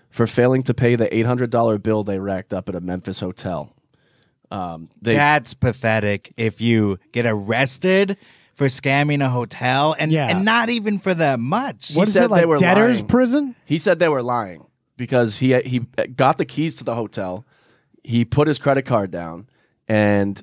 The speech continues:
Speaker 1: when they were leaving, he said that the card got denied, and he's like, "I wanna see it get denied." And they, they didn't show him that it was getting denied. He's like, "There's enough money on there." And then he got arrested.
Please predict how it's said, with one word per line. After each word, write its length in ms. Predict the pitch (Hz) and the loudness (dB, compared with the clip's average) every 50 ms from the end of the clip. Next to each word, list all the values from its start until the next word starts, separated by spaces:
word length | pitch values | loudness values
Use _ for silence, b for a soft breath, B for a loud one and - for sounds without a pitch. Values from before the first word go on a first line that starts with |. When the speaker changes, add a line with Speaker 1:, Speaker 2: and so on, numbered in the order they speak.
| _ - | _ -4
Speaker 1:
when 180 | - 117 117 117 | 0 0 2 4
they 80 | 117 113 | 4 4
were 120 | 110 107 | 4 2
leaving, 340 | 104 117 127 131 117 117 107 | 2 2 2 2 2 2 0
he 100 | 104 101 | 0 -2
said 320 | - - 107 101 95 85 - | -2 0 -2 -2 -2 -4 -8
that 200 | 104 - _ - | -8 -8 _ -6
the 80 | 110 | -4
card 260 | - - 113 107 107 | 0 2 2 2 4
got 160 | 104 107 95 - | 2 0 0 0
denied, 360 | 104 98 107 110 117 104 98 | -2 -2 0 0 0 0 0
and 60 | 101 | 0
he's 140 | 101 92 95 | -2 -2 -2
like, 120 | 101 98 | -2 0
"I 60 | 101 | 0
wanna 160 | 110 117 113 107 | 0 0 0 -2
see 180 | - 123 123 117 | 0 0 0 0
it 80 | 113 | 0
get 140 | 113 98 - | 0 -2 -2
denied." 460 | - 95 98 92 87 85 82 82 76 b b b b b b b | -2 -2 0 0 0 0 -2 -4 -6 b b b b b b b
And 200 | 101 98 95 101 | -2 0 2 2
they, 180 | 101 98 98 - - - | 2 2 0 -2 -4 -2
they 140 | - 101 98 | 0 0 2
didn't 200 | 104 101 101 98 | 2 2 0 0
show 260 | - - 110 107 107 | -2 0 2 2 2
him 160 | 104 101 95 95 | 2 2 0 0
that 120 | 92 92 | 0 -2
it 40 | 90 | -2
was 120 | 90 - | -2 -2
getting 220 | - 92 92 92 87 | -4 -4 -4 -4 -6
denied. 260 | 90 98 107 107 104 | -4 -2 -2 0 -2
He's 100 | 98 95 | -2 -4
like, 120 | 95 - | -4 0
"There's 140 | - 104 101 | 0 0 2
enough 260 | 104 110 113 110 104 | 4 4 4 2 2
money 260 | 110 107 110 110 104 | 2 2 2 4 4
on 240 | 101 107 120 123 117 | 4 4 4 4 2
there." 260 | 101 90 85 82 - b b b b b b | 0 0 -2 -2 -6 b b b b b b
And 160 | - 110 107 | -4 -2 0
then 100 | 110 110 | 0 0
he 100 | 107 113 | 0 0
got 160 | 101 104 98 | 2 2 2
arrested. 560 | 95 95 101 98 95 - - 104 92 90 90 | 2 2 2 2 0 0 -2 -2 -2 -4 -4